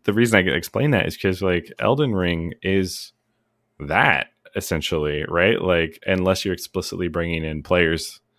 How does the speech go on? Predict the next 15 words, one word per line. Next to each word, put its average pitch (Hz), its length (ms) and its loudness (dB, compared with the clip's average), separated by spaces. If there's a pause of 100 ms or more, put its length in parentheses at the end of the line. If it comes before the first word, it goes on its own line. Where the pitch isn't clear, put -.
(640)
to - 160 -4
kinda, 85 280 -2
like, 76 320 -6
help 87 280 -4
you 78 120 -2
out, 85 420 2 (600)
you're 98 100 0
not 87 180 4
even 82 200 -2
eligible 80 460 -6
to 82 60 -6
be 76 140 -6
invaded. 78 440 -4
That's - 240 -10
weird. 73 460 -4